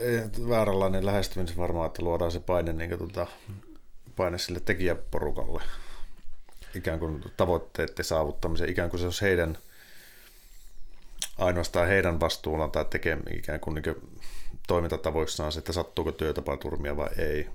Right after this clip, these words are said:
vai onko se sitten työnantajapuoli, että tekeekö se jotain toimenpiteitä sen suhteen, että ihmiset, ihmisille olisi, niinku,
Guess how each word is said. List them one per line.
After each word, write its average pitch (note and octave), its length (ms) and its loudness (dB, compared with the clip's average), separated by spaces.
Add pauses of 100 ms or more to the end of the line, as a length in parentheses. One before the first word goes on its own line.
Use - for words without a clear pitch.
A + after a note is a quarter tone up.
(120)
vai - 80 -2
onko D2+ 160 -4
se - 120 -6
sitten - 200 -4
työnantajapuoli, D#2 800 0
että - 100 -6
tekeekö D#2 340 -4
se E2 80 -2
jotain D#2 320 -2
toimenpiteitä D2+ 560 -2
sen D#2 160 -4
suhteen, D#2+ 380 -4
että - 180 -4
ihmiset, D2+ 320 -2 (160)
ihmisille - 340 0 (180)
olisi, D2+ 220 0
niinku, D2 160 -2